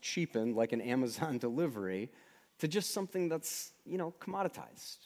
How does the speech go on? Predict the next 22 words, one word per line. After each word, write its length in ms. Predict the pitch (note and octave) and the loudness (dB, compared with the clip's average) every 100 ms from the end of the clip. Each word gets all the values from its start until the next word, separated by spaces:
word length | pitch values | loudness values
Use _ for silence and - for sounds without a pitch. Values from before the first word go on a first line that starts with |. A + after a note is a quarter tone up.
| _ _ _ _ _ _ _ - | _ _ _ _ _ _ _ -6
And 260 | E3+ F3+ F3+ | 2 4 4
if 80 | F#3 | 2
I 80 | |
do 200 | E3+ G3 | 0 2
the 100 | G3+ | 2
right 220 | F3+ F3+ F3+ | 4 4 2
things 400 | D#3 D#3+ E3 D3 | 0 2 2 0
and 80 | |
say 180 | - D#3+ | 0 2
the 120 | D#3+ | 4
right 220 | D3+ D3 B2 | 4 4 2
words, 500 | A#2+ B2+ B2+ A#2+ - | 0 2 2 -2 -4
then, 280 | C#3 C#3 | 0 2
you 80 | D3 | 2
know, 300 | C3+ C#3 D3 - | 0 -4 -6 -6
I'll, 160 | C#3+ | -4
I'll 80 | D3 | -2
have 180 | D3 C3+ | -2 0
God 400 | C3+ A#2 A#2 F#2 - | 0 0 -2 -6 -10
on 160 | G#2 | -8
my 160 | G2 F2+ | -8 -8
side. 200 | - | -10